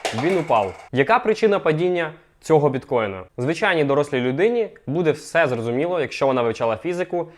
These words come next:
що цей біткоін упав, тому що у нас є сила тяжіння на землі. Якби цієї сили тяжіння не було, обґрунтуйте мені падіння цього біткоїна. Давайте візьмемо інший приклад. Ви живете у будинку,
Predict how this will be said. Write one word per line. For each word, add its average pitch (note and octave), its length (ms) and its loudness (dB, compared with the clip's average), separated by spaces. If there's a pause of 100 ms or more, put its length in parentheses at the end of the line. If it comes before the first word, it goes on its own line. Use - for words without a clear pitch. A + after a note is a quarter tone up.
(160)
що - 420 0
цей C#3+ 240 2
біткоін D#3+ 460 0
упав, C3 380 0
тому A#2 260 -2
що C3 140 -6
у A2 40 -2
нас A#2 360 -6 (300)
є B2 460 -2
сила D#3 340 2
тяжіння A2+ 400 -4
на G2 120 -6
землі. F#2 360 -8
Якби B2 420 2
цієї D#3+ 440 0
сили D#3 300 2
тяжіння C#3 560 -2
не B2+ 180 0
було, C#3+ 460 0 (280)
обґрунтуйте F#3 680 2
мені D#3 280 2
падіння C#3+ 440 -2
цього B2+ 380 0
біткоїна. A#2 460 -4 (320)
Давайте A#2 320 2
візьмемо F#3 400 2 (100)
інший F#3 380 2
приклад. G2+ 440 -6
Ви C#3+ 140 2
живете E3+ 360 2
у C3 60 2
будинку, F3 540 -2